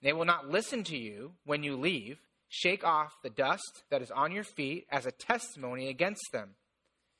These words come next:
So they may, so they went out and proclaimed that people should repent. And they cast out many demons and anointed with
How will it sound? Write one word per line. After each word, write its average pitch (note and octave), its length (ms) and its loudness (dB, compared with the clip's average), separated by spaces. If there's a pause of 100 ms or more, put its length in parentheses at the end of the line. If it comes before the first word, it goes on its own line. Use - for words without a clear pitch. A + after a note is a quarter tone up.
(340)
So F3+ 160 -2
they F#3 160 4
may, F3+ 360 2 (100)
so F#3+ 160 0
they E3+ 120 6
went F#3 280 4
out D3+ 340 6
and D3 100 0
proclaimed G3 800 0 (680)
that D#3 200 2
people C3+ 680 4
should C#3+ 240 0
repent. - 680 -4 (1120)
And C3+ 120 -6
they C3 60 2
cast F3 500 2
out D3+ 420 2 (240)
many C#3 280 0
demons G3+ 680 0
and C3 140 -6
anointed D#3 520 0
with C3+ 160 2